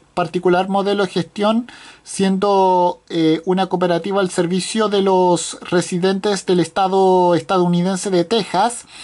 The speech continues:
han pasado por momentos, eh, económicos bien delicados, eh, en, en tiempos pasados, pre-,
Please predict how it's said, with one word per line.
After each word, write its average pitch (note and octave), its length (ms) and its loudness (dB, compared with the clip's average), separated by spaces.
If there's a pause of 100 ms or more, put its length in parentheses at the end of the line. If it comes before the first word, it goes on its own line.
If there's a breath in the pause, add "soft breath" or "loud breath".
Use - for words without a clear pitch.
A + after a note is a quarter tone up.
(600 loud breath)
han F#3+ 160 0
pasado G3+ 420 0
por G3+ 160 -2
momentos, F#3+ 800 -2
eh, E3+ 380 2
económicos F#3 640 0
bien G3 180 -2
delicados, G#3+ 640 -2
eh, G3 380 0
en, E3 560 0
en F3 160 0
tiempos F#3 300 0
pasados, G3+ 420 -2
pre-, F3+ 180 -4